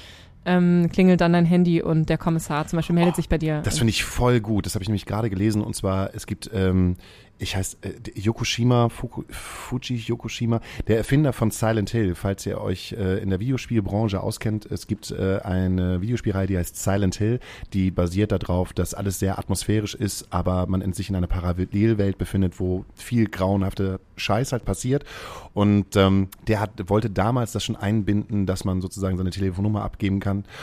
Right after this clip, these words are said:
Speaker 2: und dass, äh, auch automatisierte Bots dann halt anrufen
Speaker 1: Ah,
Speaker 2: oder halt
Speaker 1: geil.
Speaker 2: eine S M S schicken oder weirden Kram auf dein Handy
Speaker 1: Ja,
Speaker 2: raufpacken.
Speaker 1: cool.
Speaker 2: Und ich finde es so geil.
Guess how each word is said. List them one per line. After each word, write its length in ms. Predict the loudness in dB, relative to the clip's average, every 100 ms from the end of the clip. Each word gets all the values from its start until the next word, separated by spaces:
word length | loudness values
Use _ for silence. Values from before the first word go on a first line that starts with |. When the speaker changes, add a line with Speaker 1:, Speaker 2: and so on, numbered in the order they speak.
| -10 -4
Speaker 2:
und 140 | -2
dass, 160 | -2 -4 -2
äh, 220 | -2 -2 -8 -6
auch 280 | 2 2 4
automatisierte 640 | 2 2 0 0 -2 -2 -4
Bots 320 | 0 -2 -2
dann 160 | -4 -2
halt 200 | -4 -6 -4
anrufen 520 | -2 -2 -6 -4 -4 0
Speaker 1:
Ah, 40 |
Speaker 2:
oder 180 | 2 2
halt 100 | 2
Speaker 1:
geil. 80 | 2
Speaker 2:
eine 140 | 0 -2
S 120 | -4
M 60 | -6
S 160 | -6
schicken 360 | -4 -4 -4 -2
oder 260 | 0 0 -2 -12 -16 -10
weirden 480 | -6 0 2 2
Kram 300 | 0 -2 -2
auf 100 | -2
dein 120 | -2 -2
Handy 260 | -2 0
Speaker 1:
Ja, 140 | 2 2
Speaker 2:
raufpacken. 420 | 4 4 4 -2
Speaker 1:
cool. 180 | -8 -10
Speaker 2:
Und 60 | -8
ich 100 | -4
finde 180 | -4 -4
es 320 | -6 -4 4
so 320 | 4 4 0 -2
geil. 520 | 0 0 -2 -4 -8